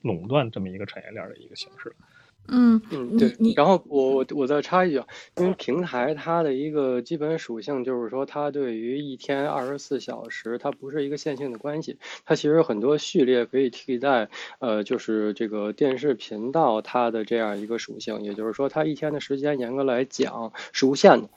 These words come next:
Speaker 3: 啊，它不用去排播，也不受广告时长的限制。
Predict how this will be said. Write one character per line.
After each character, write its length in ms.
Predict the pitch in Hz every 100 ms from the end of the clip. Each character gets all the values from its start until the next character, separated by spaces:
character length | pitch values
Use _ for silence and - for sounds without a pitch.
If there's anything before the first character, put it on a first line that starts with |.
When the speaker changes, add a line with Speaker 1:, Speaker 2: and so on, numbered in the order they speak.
| - _ 131
Speaker 3:
啊， 100 | 117
它 120 | 147
不 100 | 143
用 80 | 160
去 60 |
排 180 | 143 131
播， 260 | 127 147 139
也 120 | 113
不 160 | 98 139
受 160 | 147
广 160 | 113 110
告 160 | 131
时 100 | 117
长 180 | 123 123
的 60 | 135
限 320 | 170 160 110
制。 160 | 110